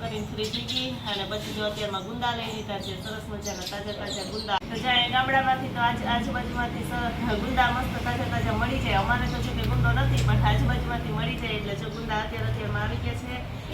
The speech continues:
તો ફટાફટ અત્યારમાં જ મારી મમ્મી કહે ને બાફવા નાખી દઈએ, કેમ કે ગુંદાને પહેલા બાફવા પડે. તો જો ચૂલા ઉપર જ બાફવા છે, તો ચૂલા ઉપર જ તાપ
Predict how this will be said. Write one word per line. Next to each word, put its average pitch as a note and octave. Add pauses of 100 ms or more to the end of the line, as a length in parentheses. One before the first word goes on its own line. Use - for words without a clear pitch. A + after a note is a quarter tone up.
તો G3+ (160)
ફટાફટ A#3
અત્યારમાં A3+
જ G#3+
મારી A3
મમ્મી A3
કહે A3
ને G3+
બાફવા A#3+ (180)
નાખી A3+
દઈએ, G3
કેમ G#3
કે G3
ગુંદાને G#3+
પહેલા G3
બાફવા B3
પડે. B3 (460)
તો G3
જો A3 (540)
ચૂલા A#3+
ઉપર A#3
જ G#3+
બાફવા A3+
છે, G#3
તો - (100)
ચૂલા G#3+
ઉપર G3+
જ G3 (120)
તાપ G#3